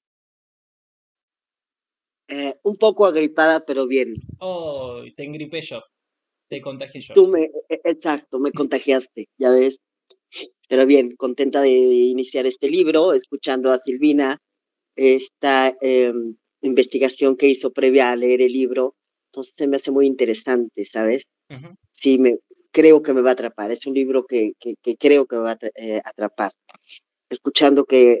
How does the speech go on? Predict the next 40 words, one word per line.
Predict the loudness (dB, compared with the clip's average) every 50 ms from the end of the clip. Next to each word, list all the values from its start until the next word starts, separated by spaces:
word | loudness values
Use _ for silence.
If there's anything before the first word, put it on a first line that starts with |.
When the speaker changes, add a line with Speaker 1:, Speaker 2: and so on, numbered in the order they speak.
| 0 -4
Speaker 1:
de | -4 -2 2
John | 2 2 2 2
Fosse, | -2 -4 -6 -6 -2 -4 -4 -2 0
me | 0 0
encanta | 2 2 0 0 0 0 0
John | 0 0 -2
Fosse, | -2 -4 -4 -4 -4 -2 -4 -4 -4 -4 -6 _ _ _ _ _ _ _
Speaker 2:
Ah. | -10 -6
Speaker 1:
me | -6 -6
fascina, | -6 -8 -16 -6 0 2 2 4 4 2
de | 2 2 2 2
hecho, | 0 0 -2 -4 -4 -4 -4 _ _ _ -18 -18 -18 -20 _ _ _
gané | -12 -6 -4 -2 0 2 2 2 2
una | 2 2 2 2 0
apuesta | 0 -2 0 0 0 0 -2 -6 -6 -4 -2
y, | -2 -2 -2 -4 -6 -8 -10 -12 -14 _ _ _ _ _ _ _ _
y | 0 2 2
un | 2 4
libro, | 2 2 2 2 0 -2
y | 0 2 4 4
el, | 4 2 -2 -6 -4 -4
lo | -4 -2
que | 0 0
gané | 2 2 2 0 -2
fue | 0 -2 0
un | 0
libro | 2 2 2 2 2
de, | 2 0 0 -2 -6
de | -8 -10 -8
Fosse, | _ -6 -6 -4 -2 -2 -2 -2 -2 -4 _ _ _ _ _ _ _ _ _ _ _
entonces, | -8 -8 -8 -8 -12 -12 -14 -16 -16 -14
este, | -14 -16 -16 _ _ _ _ _ -2 0 0
espero | -2 -6 -4 _ 0 2 4 4
leerlo | 4 2 0 0 0 0 2 2 2 2 -2 _ _ _ _ _ _ _ _ _ _ _ _
pronto. | -4 -2 0 0 -2 -4 -8 -14 -20 _ _ _ _ _ _ _
Speaker 2:
¿Cuál | -12 -12 -12
te | -14 -16
tocó? | -16 -14 -14 -14 -14 -14
¿Qué | -16 -18
libro? | -18 -18 -18 -20 -20 -20